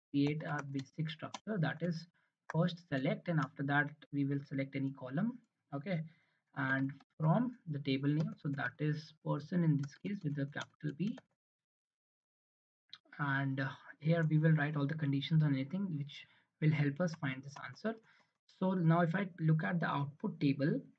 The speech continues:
I can see that I have to select the email column to get the output, right? So here you can see that it is mentioned that all the emails which are repeating should be printed.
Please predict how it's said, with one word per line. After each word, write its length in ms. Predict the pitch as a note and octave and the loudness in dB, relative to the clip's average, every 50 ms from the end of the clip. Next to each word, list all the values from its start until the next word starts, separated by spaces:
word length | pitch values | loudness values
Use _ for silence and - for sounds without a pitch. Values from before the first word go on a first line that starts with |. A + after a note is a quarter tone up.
| _ _ _ _ - | _ _ _ _ -2
I 80 | D#3 D#3+ | 0 0
can 200 | D#3 F3+ F3 D#3+ | 0 0 -2 -2
see 180 | - G3 F#3+ | -2 -2 -2
that 180 | F3+ F#3 F3+ - | -2 -2 -2 -2
I 80 | C#3 | -2
have 200 | C3 C#3+ C#3+ C#3 - | -2 -2 -4 -6 -8
to 80 | - F3 | -10 -10
select 440 | - - C#3+ C3+ C#3 C#3+ C#3+ - D#3 | -6 -2 0 0 0 0 0 0 0
the 160 | D#3 - - - - - | 0 0 0 -4 0 4
email 340 | D#3 D3+ D#3 E3 F3+ F#3+ F#3 | 6 8 8 8 6 4 0
column 400 | - - C3+ C3+ C3+ D3 E3 E3+ - | -2 -2 0 2 4 4 4 4 2
to 80 | G3+ D#3+ | 0 -2
get 220 | D#3 B2+ B2 B2+ | -2 -4 -4 -4
the 100 | C3+ D#3+ | -4 -4
output, 420 | D3+ C3 B2+ - - - C3+ A#2+ C3 | -4 -4 -6 -8 -8 -8 -8 -4 -2
right? 260 | F3 G3+ D3+ - - - _ _ _ _ _ _ _ - - _ _ - - - _ | -2 0 0 -2 -4 -8 _ _ _ _ _ _ _ -20 -20 _ _ -20 -20 -8 _
So 160 | - D#3+ D3 | 2 4 6
here 160 | C#3+ C#3+ D3+ | 6 6 6
you 140 | D3+ D3+ D#3 | 4 4 4
can 180 | D#3 E3 E3 D#3+ | 4 4 4 4
see 160 | D#3+ E3+ E3 | 4 4 4
that 200 | D#3+ D#3+ D#3 D3+ | 4 4 4 4
it 140 | D3+ C#3+ - - | 2 0 0 2
is 180 | D#3+ D#3 D#3 | 2 4 4
mentioned 420 | C#3+ C3 B2+ C3+ - - F3 F3+ F3 | 2 0 0 -2 -2 0 2 2 2
that 120 | F#3 F3+ | 2 0
all 280 | - C#3+ C#3 C#3+ D3 D3+ | -2 -2 0 2 4 4
the 200 | D#3 F#3+ - - - | 4 2 2 0 0
emails 340 | C#3+ C#3 C#3 D3 E3 E3 D#3+ | 2 4 4 4 4 2 0
which 160 | C#3+ C#3 - | -2 -2 0
are 120 | E3+ E3 D3+ | 0 2 2
repeating 460 | C3+ A#2 - C3 C3 C3 C#3+ E3+ F#3 - | 0 -2 -4 -4 -4 -2 0 0 0 0
should 260 | - - C#3+ C3 C3+ | 0 -2 -2 0 0
be 100 | E3+ G3+ | 0 0
printed. 500 | G3 - C3 A#2+ A#2+ A2+ - A2+ A2+ | 0 -2 -4 -4 -4 -6 -8 -10 -10